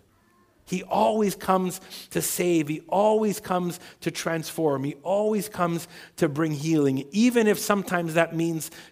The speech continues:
coming in like a surgeon and opening up something in our life that we need to be, we need to surrender to him. He still comes to save, comes to heal.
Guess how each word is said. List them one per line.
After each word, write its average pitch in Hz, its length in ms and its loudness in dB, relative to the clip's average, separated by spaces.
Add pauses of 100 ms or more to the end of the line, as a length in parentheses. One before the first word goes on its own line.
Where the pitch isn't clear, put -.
coming 190 320 2
in 185 100 2
like 160 200 2
a 131 100 0
surgeon 147 580 0 (100)
and 139 280 -4 (260)
opening 180 460 2
up 165 160 -2
something 165 340 -4
in 156 100 -2
our 147 120 2
life 156 240 2
that 135 100 -4
we 151 140 -2
need 156 160 -2
to 143 80 -4
be, 131 220 -4 (280)
we 143 140 -2
need 160 180 -2
to 123 80 -12
surrender 135 440 -8
to 107 80 -8
him. 95 280 -12
He 117 120 -10
still 165 240 -8
comes 127 340 -10
to 113 80 -14
save, 104 440 -12 (300)
comes 120 220 -10
to 117 120 -12
heal. 104 360 -12